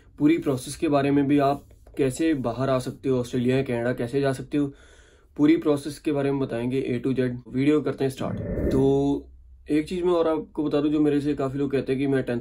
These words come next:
के बाद आ सकता हूँ कि नहीं आ सकता हूँ। देखो जी, मेरे को उसका नहीं पता है आप आ सकते हो कि नहीं आ सकते हो, लेकिन ये है कि उसमें थोड़े और लफड़े होते हैं।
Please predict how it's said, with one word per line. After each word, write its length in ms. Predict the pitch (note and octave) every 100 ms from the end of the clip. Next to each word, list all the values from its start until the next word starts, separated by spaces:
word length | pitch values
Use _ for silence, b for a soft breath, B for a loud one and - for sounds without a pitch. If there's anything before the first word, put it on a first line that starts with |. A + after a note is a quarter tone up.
| -
के 80 | C3+
बाद 200 | B2+ B2
आ 80 | A#2+
सकता 260 | - B2
हूँ 60 | C3
कि 60 |
नहीं 120 | C3 B2+
आ 40 |
सकता 260 | A#2 G2 A#2
हूँ। 180 | A#2+ b b b b -
देखो 220 | C3+ D#3+
जी, 100 | D#3+
मेरे 140 | D3+
को 100 | C#3+
उसका 220 | C#3+ - C#3+
नहीं 100 | C3+
पता 220 | C3+ C#3+
है 100 | C#3 -
आप 180 | A2 A2+
आ 120 | A#2
सकते 260 | B2 B2 D3+
हो 60 |
कि 40 | C#3+
नहीं 120 | C3+
आ 60 | C3
सकते 260 | C3 -
हो, 100 | D3
लेकिन 300 | C3+ C3 C#3
ये 160 | C3+ C3+
है 60 |
कि 80 | C#3
उसमें 500 | C#3 C#3+ C#3 C3+ B2+ - - _ - _ - -
थोड़े 120 | B2+
और 180 | B2 B2
लफड़े 260 | B2 B2 A#2
होते 180 | G2
हैं। 200 | F#2 -